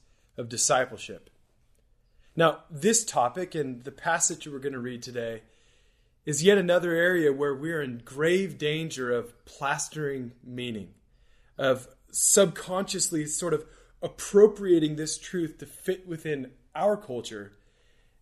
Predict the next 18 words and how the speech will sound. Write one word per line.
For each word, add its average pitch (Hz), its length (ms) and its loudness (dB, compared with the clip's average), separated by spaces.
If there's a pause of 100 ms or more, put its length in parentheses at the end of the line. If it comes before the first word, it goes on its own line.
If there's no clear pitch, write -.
(120)
instead 175 480 4
of 143 300 0 (120)
embracing 147 680 -2
it 110 300 -10 (720)
as 123 260 -4
is. 98 440 -10 (500)
Now, 160 320 2 (160)
we're 170 140 -4
gonna 190 100 4
get 202 180 0
to 185 140 -2
our 151 140 6
pause 170 540 -2
moment 107 360 -8
now. 110 240 -8
This 131 240 -4
is 160 100 -4
an 165 140 -8